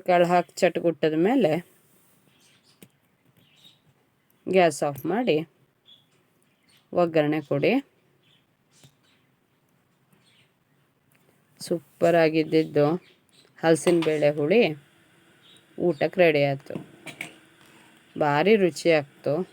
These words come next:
ನಮ್ಮನೆಯಲ್ಲೆಲ್ಲ ಭಾರಿ ಇಷ್ಟ. ನಿಂಗನು ಮಾಡಿ ಹೆಂಗಾಜೋಳ್ ಹೇಳಿ.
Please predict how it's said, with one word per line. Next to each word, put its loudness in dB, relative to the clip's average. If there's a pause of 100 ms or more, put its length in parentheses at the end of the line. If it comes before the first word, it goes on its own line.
ನಮ್ಮನೆಯಲ್ಲೆಲ್ಲ 0
ಭಾರಿ 2
ಇಷ್ಟ. -2 (1300)
ನಿಂಗನು 2
ಮಾಡಿ 0 (120)
ಹೆಂಗಾಜೋಳ್ 4
ಹೇಳಿ. 2